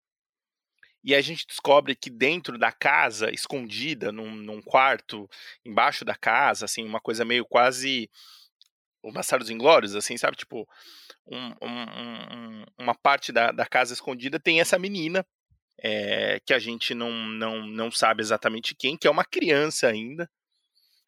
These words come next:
E a capa do livro até é isso, é uma menina com um vestido todo sujo de terra, né? E tem esse personagem principal, né, que é o... que agora eu tô me fugindo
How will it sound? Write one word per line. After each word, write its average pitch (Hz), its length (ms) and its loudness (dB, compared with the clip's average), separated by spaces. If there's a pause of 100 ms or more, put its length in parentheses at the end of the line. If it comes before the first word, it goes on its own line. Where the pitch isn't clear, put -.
(160)
E 123 80 4
a 123 60 4
capa 151 360 2
do 127 140 0
livro 120 300 0
até 123 320 4
é 117 180 2
isso, 123 300 0
é 113 40 6
uma 107 180 0
menina 110 340 -4
com 123 160 -10
um 113 80 -12
vestido 107 760 -8 (340)
todo 107 240 -6
sujo 104 380 -12
de 110 140 -10
terra, 127 500 2
né? 117 280 2 (800)
E - 80 -10
tem 135 220 0
esse - 160 -2
personagem 113 760 -2 (100)
principal, 127 680 2
né, 110 220 -2
que - 200 -4
é 107 80 2
o... 104 320 -6 (460)
que - 80 -18
agora 143 160 -4
eu - 40 -20
tô 143 80 -14
me 135 60 -16
fugindo 123 640 -10